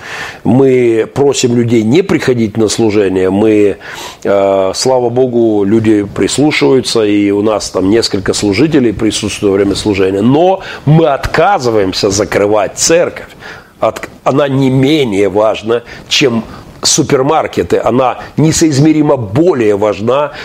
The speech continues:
чем любые магазины, простите, не менее важна, чем больницы, не менее важна, чем полиция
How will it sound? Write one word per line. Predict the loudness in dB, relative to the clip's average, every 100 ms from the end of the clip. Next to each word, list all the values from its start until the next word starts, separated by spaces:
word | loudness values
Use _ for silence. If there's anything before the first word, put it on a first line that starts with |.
| -6
чем | -2 0 2
любые | 0 2 2 2 2
магазины, | 0 0 0 2 2 2 0 -4 -8 -4
простите, | -2 0 -2 0 0 -2 -4 0
не | 2
менее | 2 2 2 2
важна, | 2 -2 -2 -4 -2
чем | -2 -2
больницы, | 0 0 2 0 0 -2 -8 -12 -20 _ -20 -20 -2
не | 0 2
менее | 2 2 2
важна, | 0 0 -2 -2
чем | -2 -4 -2
полиция | -2 0 2 0 0 0 0 0